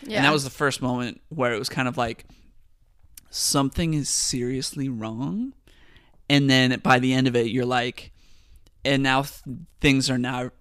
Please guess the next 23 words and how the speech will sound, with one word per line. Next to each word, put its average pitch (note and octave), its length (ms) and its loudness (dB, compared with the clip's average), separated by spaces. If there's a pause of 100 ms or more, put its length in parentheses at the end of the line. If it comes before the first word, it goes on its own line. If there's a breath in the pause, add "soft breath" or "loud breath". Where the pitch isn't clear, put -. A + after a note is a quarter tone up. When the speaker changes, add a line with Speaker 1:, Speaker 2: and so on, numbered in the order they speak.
Speaker 1:
not C3+ 320 2
gonna D#3 160 2
be C#3 140 2
the G2+ 80 -6
same. G#2 720 -6
Speaker 2:
Yeah. G3 360 -10 (120)
Speaker 1:
And B2+ 220 0
I A#2+ 60 -2
thought B2 220 -8
that G#2+ 140 -6
was - 140 -12
really G1+ 220 -14
cool. - 280 -14 (200)
Speaker 2:
You A#3+ 100 -12
know C4 180 -4
what C#4+ 340 -8
the G#3+ 160 -8
through G3+ 280 -12
line G#3 240 -12
between G#3 280 -6
our F#3+ 140 -2
movies G3+ 340 -4
are? A#3+ 360 -8